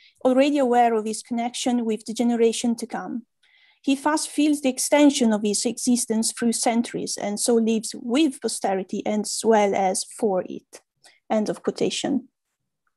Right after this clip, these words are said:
When Schopenhauer bookmarked this passage for Parerga and Paralipomena, it is very likely that he was still hoping to belong to this group of great thinkers.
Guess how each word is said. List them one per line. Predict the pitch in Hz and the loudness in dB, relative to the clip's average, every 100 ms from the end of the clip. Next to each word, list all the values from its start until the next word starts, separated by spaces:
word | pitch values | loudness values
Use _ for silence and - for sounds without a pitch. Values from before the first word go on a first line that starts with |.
| - - | -12 2
When | 277 311 | 6 8
Schopenhauer | 320 311 285 269 262 240 | 6 6 8 8 8 6
bookmarked | 226 294 - 226 202 - - - _ | 6 4 4 4 4 0 -12 -18 _
this | 214 208 | -2 0
passage | - 269 262 214 208 | 0 0 0 -2 -2
for | - 220 | -2 -6
Parerga | 220 233 226 220 214 | 0 0 2 2 0
and | 214 214 | 0 0
Paralipomena, | 220 220 226 233 220 226 240 247 - - - - | 2 0 0 0 0 0 -2 -2 -10 -20 -14 -4
it | 254 | 2
is | 262 254 | 4 4
very | 262 262 | 2 2
likely | 277 302 294 240 202 | 4 2 2 -4 -6
that | 214 202 | -4 -4
he | 233 214 | -4 0
was | 214 214 - | 0 0 -2
still | - 233 | 0 0
hoping | 233 233 233 214 | 2 0 0 -6
to | - | -6
belong | 208 208 208 202 | -4 -2 -4 -6
to | 220 202 | -6 -4
this | 214 - | -4 -2
group | 233 226 | 2 2
of | 214 - | 0 0
great | 214 196 | -2 -2
thinkers. | - 190 190 202 208 | -6 -8 -6 -8 -8